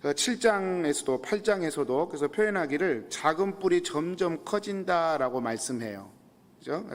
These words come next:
팔 장 구 절 한번 보면 "그 중 한 뿔에서 작은 뿔 하나가 나서 남쪽과 동쪽 그 영화로운 땅을 향하여 심히 커지더니." 점점 커져요. 세력이 커집니다.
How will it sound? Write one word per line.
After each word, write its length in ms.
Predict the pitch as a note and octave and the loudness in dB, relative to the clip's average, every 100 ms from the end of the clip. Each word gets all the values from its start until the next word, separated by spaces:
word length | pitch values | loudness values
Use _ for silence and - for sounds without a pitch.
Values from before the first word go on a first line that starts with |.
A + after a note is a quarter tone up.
| - | -4
팔 160 | F#3 F3+ | -2 0
장 180 | E3+ | -2
구 140 | C#3+ C#3 | -2 0
절 260 | D3+ C3+ | 2 2
한번 240 | A#2 C#3+ D3 | 0 -4 -6
보면 360 | - B2+ F3+ A#3+ - - - - - - - | -4 0 2 0 -8 -18 -20 -20 -20 -20 -6
"그 160 | D3+ | -2
중 200 | D#3 E3 D#3 | 2 2 2
한 220 | F3+ F3+ | -2 0
뿔에서 300 | F#3 E3+ D#3+ | 0 2 0
작은 400 | - C#3 D3+ D3+ | 0 0 0 -2
뿔 140 | D#3 | -2
하나가 280 | C#3+ C#3+ B2+ | 0 0 0
나서 680 | B2 A2 - C3+ A#2+ G#2+ G#2 - - - - | -2 -2 0 0 0 -4 -8 -18 -20 -18 -2
남쪽과 500 | B2 C#3 E3 D3+ C3+ | 0 2 0 0 -2
동쪽 460 | C3 C3+ C3 B2+ | -2 -4 -2 -2
그 120 | C3 B2+ | 0 0
영화로운 500 | C3 D#3 D#3 D3 C#3 | 4 4 4 0 0
땅을 320 | C#3 C3+ B2+ | -2 0 -2
향하여 440 | B2 A#2 C3+ F#3+ A#3 | -2 -2 -4 -4 -8
심히 580 | - - B3 A#3 F#3 - | -8 -6 -2 -2 -2 -4
커지더니." 760 | G3+ F#3+ E3 C3+ B2 A#2+ A#2 A2 | -6 -4 -4 -4 -4 -8 -10 -14
점점 440 | - C3+ D3+ D3+ - | -10 -4 0 0 0
커져요. 400 | - E3 B2 G#2+ - | -8 -8 -10 -10 -18
세력이 460 | - F3 E3+ C#3 A#2 | -12 -6 -4 -4 -8
커집니다. 540 | - F3 D#3+ B2 A2+ | -12 -10 -8 -8 -12